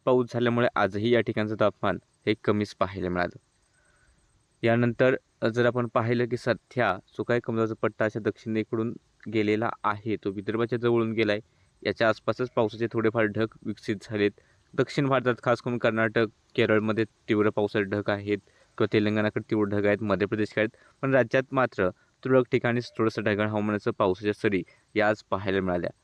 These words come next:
त्यातल्या त्यात नागपूर, भंडारा, गोंदियाकडे हे पावसाचे स-, सध्या, अ, पाऊस येणारे ढग दाटलेले आहेत. या ठिकाणी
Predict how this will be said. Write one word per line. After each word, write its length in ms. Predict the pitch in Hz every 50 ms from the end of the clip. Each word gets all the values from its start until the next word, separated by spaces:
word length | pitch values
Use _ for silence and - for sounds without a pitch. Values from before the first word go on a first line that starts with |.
| _ _ _ _ _ _ -
त्यातल्या 260 | 120 113 - 135 131
त्यात 120 | 127 131
नागपूर, 360 | 131 123 113 - _ - 131 123
भंडारा, 380 | 117 123 117 120 117 120 120
गोंदियाकडे 540 | 113 110 113 113 110 113 117 113 - 120 117
हे 120 | 113 117
पावसाचे 560 | 113 - 113 107 101 - - 107 - - 113 110
स-, 140 | - - 113 107 101 - - -
सध्या, 340 | 104 95 - - 101 92 - _ _ _ _ _ _ -
अ, 100 | 101 101
पाऊस 300 | - 113 107 110 110 113
येणारे 240 | 110 110 113 110
ढग 300 | 107 101 104 104 110 113
दाटलेले 420 | 104 113 104 - - 107 107 107 107 -
आहेत. 240 | - - 107 107 120 123 123
या 180 | 131 110 107
ठिकाणी 380 | 107 - 117 107 - 110 101